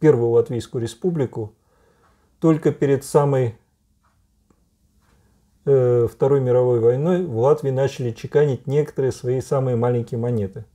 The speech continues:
Всё остальное было отчеканено в Бирмингеме. Бирмингем — это, скажем так, международная фабрика по производству монет в Англии. Она выпускала монеты, трудно даже представить, для какого количества стран.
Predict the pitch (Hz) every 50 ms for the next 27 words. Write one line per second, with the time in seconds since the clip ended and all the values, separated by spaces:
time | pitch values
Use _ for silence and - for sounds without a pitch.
0 | _ _ _ _ _ _ _ - - 156 147 139 143 - 151 143 147 160 180 190
1 | 156 139 147 143 131 123 - - 123 - 139 139 139 135 131 123 110 101 117 113
2 | 104 101 98 95 92 92 101 98 101 110 - _ _ _ _ _ _ _ _ _
3 | _ _ _ - 143 135 135 143 139 135 123 147 180 175 160 143 131 - - 135
4 | 131 123 120 117 110 - - _ _ _ _ _ _ _ _ _ _ _ _ -
5 | - - 151 131 131 135 123 - 135 120 - - _ _ _ _ _ _ _ _
6 | _ _ - 135 139 135 120 120 147 156 151 156 156 170 165 151 143 143 135 123
7 | - - 160 165 156 147 151 143 - 135 - 131 120 - 127 127 123 110 113 123
8 | 139 139 - - 135 127 127 131 131 123 110 87 - 104 113 117 104 95 90 95
9 | 95 101 104 _ _ _ _ _ _ _ _ _ _ _ - 139 139 147 156 156
10 | 147 151 160 139 - - 165 151 147 143 143 147 147 165 175 180 175 175 156 139
11 | 135 127 120 117 123 _ _ _ _ _ _ _ _ _ _ _ _ _ _ -
12 | 147 156 160 151 143 139 127 120 135 143 131 131 131 - 127 135 127 - - -
13 | 165 143 127 113 104 107 127 127 120 120 - 127 117 - 135 123 117 - 127 127
14 | 120 107 - - - - 120 - - - 120 113 107 101